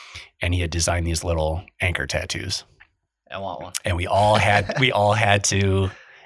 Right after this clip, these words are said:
Speaker 1: anyone who learned there had to tattoo it on themselves.
Speaker 2: Okay.
Speaker 1: Um,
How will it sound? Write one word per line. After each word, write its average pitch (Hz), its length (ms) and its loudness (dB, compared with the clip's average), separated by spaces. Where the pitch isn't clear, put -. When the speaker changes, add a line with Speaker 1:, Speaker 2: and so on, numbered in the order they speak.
Speaker 1:
anyone 113 300 0
who 117 100 0
learned 110 340 2
there 85 160 0
had 85 200 -2
to 80 60 -4
tattoo 87 420 -2
it 80 200 -4
on 82 140 -4
themselves. 71 420 -4
Speaker 2:
Okay. 107 260 -6
Speaker 1:
Um, 85 540 -4